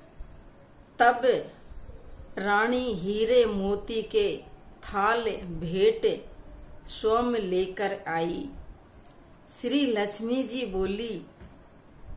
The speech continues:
"भाभी, हीरे मोती तो मेरे घर पर ही बहुत हैं, मैं तो बंधे हुए मेरे पति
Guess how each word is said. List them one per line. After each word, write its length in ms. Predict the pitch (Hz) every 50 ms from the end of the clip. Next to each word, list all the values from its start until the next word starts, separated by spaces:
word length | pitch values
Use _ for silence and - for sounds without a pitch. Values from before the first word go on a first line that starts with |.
| - - - - - - 202
"भाभी, 500 | 185 165 190 - 185 196 196 262 262 262
हीरे 520 | 233 202 190 208 214 226 247 269 269 262
मोती 500 | 240 220 208 202 202 202 202 - 233 233
तो 280 | 226 - - 233 226 220
मेरे 640 | 214 196 196 196 208 202 233 233 214 180 180 - - - - -
घर 280 | 170 165 185 190 196
पर 240 | - - - 220 214
ही 360 | 202 196 202 214 226 226 226 226 - - - - - - - - -
बहुत 520 | 185 175 190 185 165 185 196 202 202 - -
हैं, 600 | 190 170 151 175 175 180 185 359 - - - - - - - - - - - - - - - - - -
मैं 440 | 202 202 202 214 220 240 247 - -
तो 240 | - 247 240 214 175
बंधे 480 | 165 170 196 202 214 220 240 247 240
हुए 380 | 226 214 185 202 208 220 226 220
मेरे 500 | 208 196 190 190 196 202 220 208 202 - -
पति 480 | 185 - - - 220 208 190 170 -